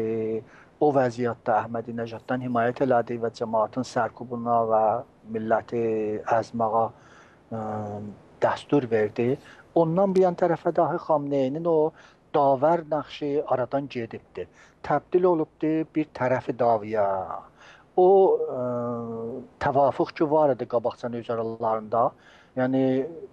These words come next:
Xamneyi rizayət verirdi ki, qüdrət-i Cümhuriyə İslami parlamentda, riyasəti cümhurda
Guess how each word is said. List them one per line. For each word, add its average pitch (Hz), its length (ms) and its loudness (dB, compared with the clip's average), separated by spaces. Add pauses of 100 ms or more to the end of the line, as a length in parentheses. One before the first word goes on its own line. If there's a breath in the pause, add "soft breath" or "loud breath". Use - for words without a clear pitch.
(200)
Xamneyi 131 1120 2 (220)
rizayət 131 580 2
verirdi 143 400 2
ki, 143 180 -2 (520 loud breath)
qüdrət-i 143 500 0
Cümhuriyə 120 560 -2
İslami 120 560 0 (560 loud breath)
parlamentda, 135 1040 2 (460)
riyasəti 135 560 2
cümhurda 123 580 -2